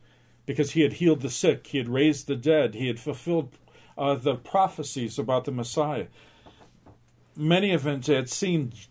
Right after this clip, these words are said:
Lazarus, who was now alive, who was dead, walking in the streets.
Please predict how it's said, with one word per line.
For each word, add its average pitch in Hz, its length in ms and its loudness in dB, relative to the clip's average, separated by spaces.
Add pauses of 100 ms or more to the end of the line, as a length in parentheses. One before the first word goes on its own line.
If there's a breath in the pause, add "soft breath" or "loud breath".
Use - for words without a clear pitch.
Lazarus, 147 760 0
who 156 80 -6
was 135 260 -4
now 156 340 2
alive, 185 580 2
who 175 80 -2
was 127 360 0
dead, 156 360 0
walking 139 520 2
in 120 160 -2
the 139 100 -2
streets. - 640 -4